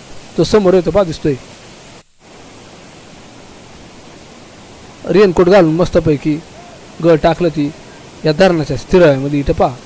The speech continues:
मासं लागत आहेत मित्रांनो, पण आता त्यांना एकच मासा धरलाय मला वाटतंय.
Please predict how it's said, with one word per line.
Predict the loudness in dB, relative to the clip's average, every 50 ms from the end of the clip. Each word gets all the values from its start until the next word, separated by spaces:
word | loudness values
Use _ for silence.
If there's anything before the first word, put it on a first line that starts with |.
| -20 -18 -8
मासं | -4 -2 -2 0 0 2
लागत | 2 2 2
आहेत | 0 -2 -2
मित्रांनो, | -8 -6 -4 -4 -4 -4 -6 -8 -12 -16 -20 -20 -20 -20 -20 -20 -20 -20 -20 -20 -20 -20 -20 -20 -20 -20 -16 -8
पण | -4 -2
आता | -2 0 -2 -2
त्यांना | -2 0 0 0 0 0 -2 -2 -4 -6 -8 -14 -20 -20 -20 -20 -20 -20 -20 -20 -20 -20 -20 -20 -20 -20 -20 -20 -20 -14 -2
एकच | -2 0 2 2 0 2
मासा | 2 2 2 2 2
धरलाय | 2 2 0 0 -4
मला | -4 -6 -6
वाटतंय. | -6 -6 -8 -8 -12 -12